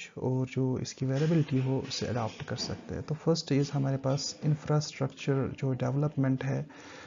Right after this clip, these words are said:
वो for example the reservoir for the water, ये सब चीज़ें डेवलप करना है।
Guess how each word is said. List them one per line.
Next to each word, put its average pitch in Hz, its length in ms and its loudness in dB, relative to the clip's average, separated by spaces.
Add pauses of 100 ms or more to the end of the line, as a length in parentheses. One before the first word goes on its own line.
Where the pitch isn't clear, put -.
(760)
वो 143 440 4 (140)
for 135 100 2
example 135 520 2
the 135 180 0
reservoir 131 500 2
for 127 320 -4
the 123 120 -2
water, 127 340 -4 (140)
ये 139 100 2
सब 131 180 -4 (200)
चीज़ें 131 240 0
डेवलप 123 340 0
करना 131 360 -2
है। 131 220 -4